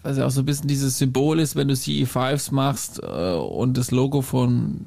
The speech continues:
diesen C E fives ist ja eben dieses Dreieck. Das, äh, habe ich schon oft gesehen. Und ja, die können das, aber die können auch so ein bisschen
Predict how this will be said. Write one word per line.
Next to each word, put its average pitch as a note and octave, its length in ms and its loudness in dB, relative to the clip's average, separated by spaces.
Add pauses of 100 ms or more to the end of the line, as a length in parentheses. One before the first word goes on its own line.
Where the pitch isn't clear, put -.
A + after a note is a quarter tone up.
diesen B2 280 -2
C A#2+ 200 -2
E B2 60 0
fives A2+ 360 -2
ist C#3 140 -2
ja C#3+ 60 0
eben C3+ 180 0
dieses C3 260 -4
Dreieck. C3+ 400 -4 (840)
Das, C3 420 -2
äh, G#2+ 60 -2
habe B2+ 880 2
ich C3+ 80 0
schon D3+ 120 -2
oft B2 220 -4
gesehen. B2 280 2
Und A#2 100 2
ja, B2+ 320 0
die D#3+ 100 -2
können D3+ 300 2
das, B2 100 2
aber A#2+ 140 0
die B2+ 80 0
können C#3 240 0
auch C3+ 100 2
so C3+ 80 0
ein C3 80 0
bisschen D#3 480 0